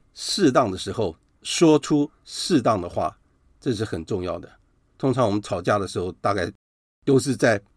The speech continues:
不适当的时间说不适当的话。那有一天我去拜访狄刚总主教的时候，当我要离开之前，总主教对我说道，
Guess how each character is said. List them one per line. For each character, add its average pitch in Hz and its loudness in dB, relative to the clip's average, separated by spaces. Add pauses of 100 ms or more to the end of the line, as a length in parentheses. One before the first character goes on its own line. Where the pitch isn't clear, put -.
(120)
不 139 4
适 147 4
当 123 6
的 107 0
时 101 -6
间 104 0 (180)
说 123 0 (140)
不 101 -4
适 113 -2
当 92 0
的 82 -8
话。 - -6 (920)
那 143 4
有 123 4
一 139 2
天 156 4
我 120 4
去 143 2
拜 127 6
访 95 -2 (460)
狄 123 -2
刚 139 6
总 123 0
主 107 -4
教 110 0
的 98 -6
时 101 -4
候， 90 -6 (520)
当 175 6
我 127 6
要 143 6
离 127 2
开 143 2
之 143 -2
前， 101 -4 (840)
总 147 6
主 135 2
教 127 4
对 131 2
我 92 0
说 107 -2
道， 95 -2